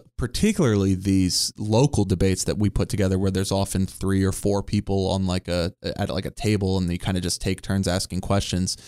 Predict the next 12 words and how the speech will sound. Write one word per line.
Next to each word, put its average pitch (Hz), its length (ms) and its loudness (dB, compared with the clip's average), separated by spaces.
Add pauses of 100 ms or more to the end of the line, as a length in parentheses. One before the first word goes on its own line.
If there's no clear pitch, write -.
(760)
The, 117 260 2
the 113 140 -2
format 139 800 0
doesn't 113 360 0
really 110 320 4
lend 98 280 2
itself 92 340 0
to - 80 0
that 90 220 0
sort 95 240 2
of, 87 120 -4
like, 90 360 -4